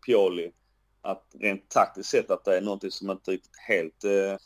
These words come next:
är smidigt. Att hjulet snurrar inte helt, eh, kliniskt, kan jag tycka, i den positionen. Och att, eh, Diaz också, som annars är ja, backup, jag vet inte vem som är backup av dem egentligen. Diaz har nummer tio, men, eh, det, det,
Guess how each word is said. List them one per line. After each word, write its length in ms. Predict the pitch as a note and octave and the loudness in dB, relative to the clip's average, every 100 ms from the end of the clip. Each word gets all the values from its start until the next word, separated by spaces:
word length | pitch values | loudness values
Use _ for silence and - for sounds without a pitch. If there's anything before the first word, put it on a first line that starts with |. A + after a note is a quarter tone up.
| _ - | _ -4
är 100 | G#2+ | -2
smidigt. 720 | - G#2+ G#2+ F#2+ F2+ - - | 0 4 4 4 0 -8 -8
Att 280 | - E2+ - | 0 0 0
hjulet 440 | G2+ A2 A2+ G#2 - | -4 4 6 6 2
snurrar 240 | - A2 | 0 0
inte 120 | A2 A2 | 0 -4
helt, 380 | B2 F#2+ F#2 G#2+ | 0 0 0 -2
eh, 600 | G2+ G2+ G2 G2 G2 - | 0 0 0 -2 -4 -10
kliniskt, 520 | - B2+ F#2 F2 - | 0 2 2 0 -6
kan 80 | A2 | -6
jag 100 | G2+ | -4
tycka, 340 | G#2+ G#2+ B2+ F#2+ | -4 0 2 2
i 60 | |
den 160 | G2+ F#2+ | 2 -4
positionen. 720 | - G2 G2+ - G2+ E2+ E2 _ _ _ _ _ | -4 -6 -4 0 0 0 -10 _ _ _ _ _
Och 100 | - | 0
att, 180 | G2 - | 0 2
eh, 200 | G2+ G2+ | 0 0
Diaz 500 | G2 G2+ G#2+ F2+ F#2 | 0 2 2 2 0
också, 300 | A2+ G#2+ G2 | -2 -2 -10
som 220 | - G2+ | -8 -2
annars 300 | G2+ F#2+ - | -2 -2 -4
är 280 | G2 F#2+ F#2 - _ _ _ _ - | -2 0 -2 -4 _ _ _ _ -12
ja, 100 | - _ | -12 _
backup, 440 | A2+ G2 G#2 - G2 | -2 6 6 6 -4
jag 80 | G#2+ | 0
vet 80 | A2+ | 0
inte 260 | A2 G#2+ A#2+ | 0 -2 -2
vem 200 | A#2 G#2+ | -2 -2
som 160 | - | -4
är 40 | G#2 | 2
backup 400 | A#2+ G#2 G#2+ - | 4 4 0 6
av 180 | G#2+ G2+ | 6 6
dem 120 | A2 | 0
egentligen. 260 | G#2+ F#2+ | -8 -8
Diaz 300 | G#2 G#2 F#2+ | -2 -2 0
har 100 | A2 | -2
nummer 220 | G#2 G#2 G2 | -4 -6 -4
tio, 420 | A#2 A2 G2 F2+ | 0 2 2 -2
men, 320 | G2 G2 G2 | -2 -4 -2
eh, 340 | G2 G2 G2 G2 | -2 0 -2 -4
det, 160 | A2+ G#2+ - | -6 -6 -6
det, 120 | A2 | -10